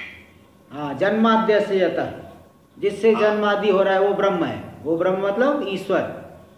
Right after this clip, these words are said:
Speaker 1: तो ईश्वर है, तो फिर ब्रह्म का लक्षण क्यों बता रहे हो? बोले, "भाई, वो भी तटस्थ लक्षण है।" तटस्थ लक्षण है, है ना? हमेशा नहीं रहने पर भी, जैसे टोपी वाला देवदत्त है, तो टोपी उसके शरीर का अंग नहीं है, तो भी टोपी से देवदत्त लक्षित हो जाएगा।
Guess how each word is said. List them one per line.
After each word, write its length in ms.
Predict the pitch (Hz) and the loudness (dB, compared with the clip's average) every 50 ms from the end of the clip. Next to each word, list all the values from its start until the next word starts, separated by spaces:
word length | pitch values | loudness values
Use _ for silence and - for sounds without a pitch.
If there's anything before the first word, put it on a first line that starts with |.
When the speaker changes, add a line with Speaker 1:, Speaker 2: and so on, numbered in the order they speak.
| - - - - _ _ _ | -20 -20 -20 -20 _ _ _
Speaker 1:
तो 60 | - 151 | -6 -4
ईश्वर 360 | 165 165 165 185 208 208 214 202 | -2 -2 0 0 2 4 4 4
है, 100 | 214 220 | 4 4
तो 300 | 214 214 220 220 220 208 | 4 4 4 4 2 2
फिर 160 | 214 202 208 202 | 2 0 0 0
ब्रह्म 320 | 190 220 226 226 226 226 | 2 2 4 4 2 4
का 100 | 240 233 | 4 4
लक्षण 380 | 233 233 226 226 233 233 233 233 | 4 4 4 2 0 -2 0 2
क्यों 140 | 247 233 | 2 2
बता 240 | 233 233 233 233 240 | 2 2 0 2 2
रहे 100 | 233 254 | 2 2
हो? 60 | 247 | 2
बोले, 200 | 226 214 214 226 | 2 2 2 2
"भाई, 180 | 214 208 214 220 | 4 4 4 4
वो 120 | 208 202 | 4 4
भी 120 | 196 226 226 | 4 2 0
तटस्थ 420 | - - 180 - 214 196 - - | 0 0 -2 -2 -2 -4 -2 -4
लक्षण 280 | 170 156 143 - - 120 | -4 -4 -6 -6 -10 -14
है।" 240 | 113 113 110 107 - - - - - - - - - _ _ _ _ _ _ _ _ _ - | -14 -14 -16 -16 -18 -20 -20 -20 -20 -20 -20 -20 -20 _ _ _ _ _ _ _ _ _ -12
तटस्थ 320 | 117 - 208 202 - - | -6 -4 -4 -2 -2 -2
लक्षण 280 | 185 160 - - 170 160 | -4 -4 -4 -4 -6 -6
है, 440 | 143 147 185 254 - - - - - - - - - - - - - - - - - - | -6 -6 -6 -8 -8 -12 -16 -20 -20 -20 -20 -20 -20 -20 -20 -20 -20 -20 -20 -20 -20 -16
है 100 | - 135 | -12 -8
ना? 140 | 165 185 170 | -6 -6 -6
हमेशा 480 | 135 127 131 147 160 160 156 156 180 175 | -6 -6 -6 -6 -4 -4 -4 -2 -2 -2
नहीं 180 | 175 185 185 | -2 -2 -2
रहने 240 | 185 180 175 185 185 | -2 -2 -2 -2 -2
पर 220 | 185 190 190 185 180 | -2 -2 -2 -2 0
भी, 340 | 202 240 285 285 - - - | 0 0 0 -2 -4 -6 -4
जैसे 180 | 170 165 185 | -4 -2 -2
टोपी 420 | 180 - - 196 208 202 233 226 226 | -2 -2 0 0 2 2 2 4 4
वाला 260 | 220 208 208 208 196 | 4 4 4 2 2
देवदत्त 500 | 180 180 170 151 131 135 131 - - - | 2 2 2 0 0 -2 -6 -8 -10 -14
है, 160 | - - - - - - - _ _ _ _ | -16 -18 -20 -20 -20 -20 -20 _ _ _ _
तो 60 | - | -18
टोपी 440 | 135 - 165 165 175 170 220 220 226 | -12 -6 -4 -4 -4 -2 0 0 2
उसके 220 | 220 220 - 233 220 | 0 2 2 0 0
शरीर 380 | 226 208 196 208 220 214 214 | 2 2 2 2 2 2 2
का 60 | 214 | 0
अंग 200 | 208 208 214 214 | 0 0 0 0
नहीं 300 | 214 208 214 226 254 247 | 0 0 2 2 4 4
है, 280 | 202 147 123 - - - | 2 2 -2 -4 -6 -4
तो 120 | - 165 | -2 0
भी 100 | 165 196 | 2 2
टोपी 380 | - - 185 185 180 180 202 208 | 2 2 0 -2 -2 -2 -4 -4
से 140 | 202 220 208 | -2 -2 0
देवदत्त 400 | 190 202 202 196 202 202 202 214 | 0 0 0 0 -2 -2 -2 0
लक्षित 380 | 208 214 208 208 214 240 - - | 0 0 0 -2 -4 -6 -6 -6
हो 100 | 151 131 | -8 -8
जाएगा। 340 | 117 110 - - - - - | -8 -8 -12 -14 -16 -18 -20